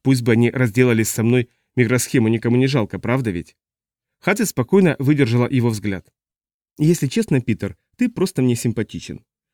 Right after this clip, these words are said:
Не моему центральному компоненту, а лично мне, как части целого. Я когда-то очень давно встречалась со своими энграммами, и они показались мне вполне удобоваримыми копиями.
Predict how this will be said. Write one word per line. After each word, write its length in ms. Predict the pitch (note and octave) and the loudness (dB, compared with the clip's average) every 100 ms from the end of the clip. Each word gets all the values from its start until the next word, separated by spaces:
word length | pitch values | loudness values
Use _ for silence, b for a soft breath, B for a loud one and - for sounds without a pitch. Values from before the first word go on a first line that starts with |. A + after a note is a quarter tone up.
| _ | _
Не 160 | E3 G3+ | 2 4
моему 240 | A3 G3 | 4 0
центральному 560 | - B2+ B2+ A#2+ A#2 A2+ | 0 -2 0 2 2 0
компоненту, 640 | B2 A#2 B2+ G#2+ F#2+ F#2 - _ | 0 0 2 2 -2 -8 -14 _
а 100 | B2+ | -2
лично 340 | E3 - G3 | -2 -2 2
мне, 180 | G3+ A#2 | 2 2
как 140 | B2 | -2
части 300 | - A#2+ - | -4 -6 -6
целого. 460 | C3+ - F#2 E2+ - _ _ _ _ | -6 -6 -6 -8 -14 _ _ _ _
Я 140 | C3 C3+ | -14 -6
когда-то 360 | C3+ C#3+ G3+ | -4 -2 -4
очень 340 | - C#3+ - B2 | -4 -4 -2 0
давно 320 | B2+ E3+ G3+ - | 0 0 -2 -8
встречалась 500 | - C3 - G#3+ D3 | -4 -2 0 0 0
со 100 | C3+ | -4
своими 360 | - C#3+ C3 B2+ | -2 0 2 2
энграммами, 600 | C3 A#2 F3+ D#3 G#2 - _ _ _ | 2 2 0 0 -2 -4 _ _ _
и 80 | B2+ | 0
они 200 | D3+ A#3 | 2 2
показались 560 | A3+ - C#3+ G3 C#3 D3+ | -2 -4 -2 -2 -2 -2
мне 120 | C#3+ | -2
вполне 360 | - C#3+ F3 - | 0 0 0 0
удобоваримыми 800 | C3+ C3+ C#3 C3+ C3+ C3 C3+ | -2 0 0 0 2 2 0
копиями. 580 | D#3+ - G2+ F#2+ F#2 - | -2 -4 -4 -6 -8 -12